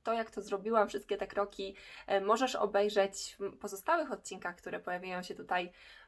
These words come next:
na moim YouTube, ale też na fanpage'u Marta Chowańska Makeup Charm czy na Instagramie marta kropka chowanska. Natomiast dzisiaj chcę Ci pokazać, jak wykończyć makijaż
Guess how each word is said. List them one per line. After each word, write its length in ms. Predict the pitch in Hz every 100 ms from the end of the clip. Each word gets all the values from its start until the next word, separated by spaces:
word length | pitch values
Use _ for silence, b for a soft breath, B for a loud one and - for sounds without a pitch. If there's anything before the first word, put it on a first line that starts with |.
| -
na 240 | 190 202
moim 220 | 240 269 247
YouTube, 500 | 226 220 214 208 -
ale 240 | 185 175
też 240 | 175 185
na 360 | 196 185 180 190 -
fanpage'u 560 | 247 254 220 214 208
Marta 300 | 196 196 202
Chowańska 520 | 208 185 190 190 - 185
Makeup 460 | 185 185 - -
Charm 260 | 185 185 190
czy 140 | - 214
na 100 | 196
Instagramie 800 | 196 - 185 175 185 190 180 175 B B
marta 320 | 190 196 - 185
kropka 340 | 196 185 196
chowanska. 680 | - 185 160 - - 185 277 B B B
Natomiast 360 | 202 226 226 214
dzisiaj 180 | 262 277
chcę 120 | -
Ci 100 | -
pokazać, 340 | - 214 214
jak 120 | 214
wykończyć 580 | 208 202 220 247 269 277
makijaż 600 | 208 - - 185 190 -